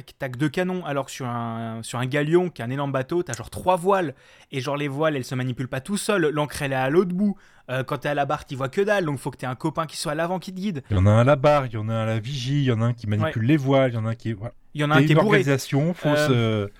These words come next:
Speaker 2: et c-, ça, c'est sympa, ouais.
Speaker 1: Et c'est incroyable. Et si, si vous êtes tous les deux chauds pour un coup faire du Sea of Thieves,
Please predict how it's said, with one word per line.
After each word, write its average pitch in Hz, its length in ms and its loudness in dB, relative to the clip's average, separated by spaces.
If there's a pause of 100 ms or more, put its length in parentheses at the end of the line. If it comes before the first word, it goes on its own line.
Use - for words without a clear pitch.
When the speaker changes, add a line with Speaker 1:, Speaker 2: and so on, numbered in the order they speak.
(500)
Speaker 2:
et 98 280 4
c-, - 140 -10
ça, - 200 -2
c'est 120 160 -4
sympa, - 240 -4
ouais. - 180 -16
Speaker 1:
Et 151 80 -6
c'est 160 160 -8
incroyable. 151 540 -4
Et 120 60 -6
si, 175 280 -4
si - 180 -8
vous 185 200 -2
êtes 143 200 -6
tous 156 120 -8
les 156 100 0
deux 156 120 0
chauds 180 240 -4
pour - 180 -10
un 135 60 -4
coup - 100 -16
faire 143 160 -10
du 131 80 -6
Sea 175 160 -6
of 143 80 -8
Thieves, 170 360 -12